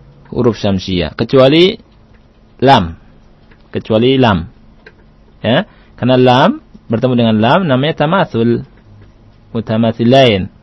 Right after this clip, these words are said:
Ya. Kita idghamkan. Seperti misalkan kalimat as-sama. Awalnya adalah al-sama.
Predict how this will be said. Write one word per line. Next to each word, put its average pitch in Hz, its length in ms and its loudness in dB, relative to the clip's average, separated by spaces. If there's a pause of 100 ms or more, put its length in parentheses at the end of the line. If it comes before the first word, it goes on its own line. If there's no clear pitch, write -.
(120)
Ya. 139 320 -6 (1700)
Kita 117 320 0
idghamkan. 110 640 0 (2500)
Seperti 160 400 -2
misalkan 135 640 0 (1400)
kalimat 131 480 0 (1120)
as-sama. 131 720 -2 (1800)
Awalnya 113 560 2
adalah 139 320 0
al-sama. 135 1800 -2